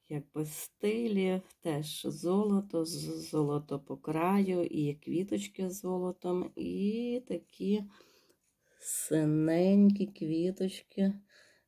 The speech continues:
на гілочках. Навіть і не знаю, що це, але дуже вони мені подобаються. Дуже цікаво.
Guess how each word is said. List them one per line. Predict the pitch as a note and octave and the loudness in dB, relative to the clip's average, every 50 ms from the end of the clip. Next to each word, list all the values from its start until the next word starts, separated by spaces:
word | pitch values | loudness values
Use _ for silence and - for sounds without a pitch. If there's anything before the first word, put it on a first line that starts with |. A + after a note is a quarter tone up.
| _ _ | _ _
на | E3+ D#3+ D#3+ D#3 D3+ | -2 0 2 2 2
гілочках. | D3+ D3+ D3 D3 D3+ E3 F3 F#3 F#3 F3 F3 - - - _ F3 E3+ E3+ - | 2 0 0 0 0 0 2 2 0 0 -2 -6 -14 -10 _ -6 -6 -6 -4
Навіть | F3 E3 E3 D#3+ D#3+ D#3 D#3 - | -4 -2 0 0 -2 -2 -2 -4
і | D3+ | -4
не | D3+ D#3+ D#3 | -2 -2 -2
знаю, | D#3 D#3 D3+ D#3 D#3 D#3 D#3 D#3 | 0 0 0 0 0 -2 -4 -4
що | D3+ - - - - _ - E3+ F3 F#3+ G3+ | -6 -8 -12 -18 -20 _ -8 -6 -2 0 0
це, | G3+ G3+ - F3 | -2 2 0 2
але | E3 D#3+ D#3 D3+ | 2 2 0 -2
дуже | D#3 - D3+ C#3+ C3+ - - C3 | -2 -2 -2 -2 -2 -2 -4 -4
вони | B2+ - - B2+ - - | -4 -2 -4 -2 -2 -2
мені | - D#3 - D#2 - D#2 D#3 | -4 -4 -4 -4 -6 -6 -8
подобаються. | - - - C#3+ C#3 E3 F3+ F#3+ F#3+ G#3 G#3+ G#3+ G#3+ G#3+ G#3 G3+ - - - G#3 G3+ G3+ - - - - - - - - _ _ _ _ _ _ _ _ - | -8 -10 -10 -6 -4 -4 -2 -2 -2 -4 -2 -2 -4 -4 -6 -10 -14 -8 -4 -4 -4 -4 -6 -12 -20 -20 -20 -20 -20 -20 _ _ _ _ _ _ _ _ -10
Дуже | D#3+ E3 F3 F#3 F3+ F3 | -10 -10 -8 -8 -8 -8
цікаво. | - - - - - - - _ D3+ - D#3 - D#3 E3 E3 - D#3 | -8 -10 -16 -18 -18 -20 -18 _ -10 -8 -8 -8 -8 -10 -12 -16 -18